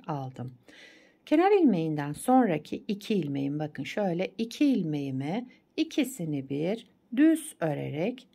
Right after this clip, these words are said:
tek ilmeğe düşürdüm. Kesme işlemi yaptım yani. Devamında bir ilmek artırma yaptım. İki ilmeğin ikisini bir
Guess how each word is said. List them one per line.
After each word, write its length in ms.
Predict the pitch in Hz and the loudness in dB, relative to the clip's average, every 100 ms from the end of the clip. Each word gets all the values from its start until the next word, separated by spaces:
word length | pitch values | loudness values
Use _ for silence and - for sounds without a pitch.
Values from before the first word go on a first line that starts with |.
| _ - | _ -6
tek 220 | 359 226 | -4 -4
ilmeğe 400 | 165 143 135 131 | -4 -4 -6 -10
düşürdüm. 460 | 131 - 170 330 - | -12 -10 -8 -10 -10
Kesme 420 | - 220 - 147 | -4 -4 -4 -10
işlemi 360 | 135 - 139 139 | -10 -12 -10 -8
yaptım 380 | 135 127 - 147 | -10 -12 -14 -12
yani. 400 | - 147 214 240 - _ - | -12 -10 -12 -12 -20 _ -2
Devamında 640 | 392 359 220 160 156 156 180 | 0 2 0 0 -4 -6 -4
bir 160 | 233 | -4
ilmek 420 | 196 151 165 226 - | -4 -6 -6 -8 -4
artırma 540 | 269 294 - 302 285 | -2 -2 -4 -2 0
yaptım. 520 | 214 156 - - 135 131 _ _ _ _ _ _ _ _ _ _ _ - | 0 -4 -8 -14 -16 -16 _ _ _ _ _ _ _ _ _ _ _ -6
İki 320 | 262 262 262 | -6 -2 0
ilmeğin 500 | 214 180 160 151 151 | 0 0 -2 -2 -2
ikisini 680 | - - 170 - 156 143 135 | -6 -10 -12 -6 -6 -6 -6
bir 560 | 135 151 196 - - | -8 -6 -6 -8 -16